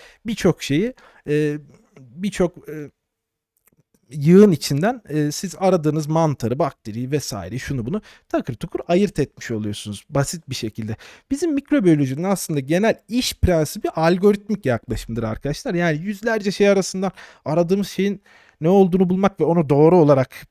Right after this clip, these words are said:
büyük bir oranda doğru olarak bulmak için ne yapacağız? Tabii ki gidip de böyle yüz tane biyokimyasal parametre bakamazsınız ama atıyorum Enterobacteriaceae ailesi için Invictus'leri, işte indol, motilite vesaire şudur budur.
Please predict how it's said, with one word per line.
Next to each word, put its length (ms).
büyük 300
bir 100
oranda 380
doğru 240
olarak 320
bulmak 260
için 220
ne 120
yapacağız? 520
Tabii 300
ki 120
gidip 260
de 120
böyle 260
yüz 540
tane 400
biyokimyasal 580
parametre 580
bakamazsınız 560
ama 260
atıyorum 400
Enterobacteriaceae 920
ailesi 420
için 220
Invictus'leri, 800
işte 240
indol, 380
motilite 580
vesaire 460
şudur 340
budur. 160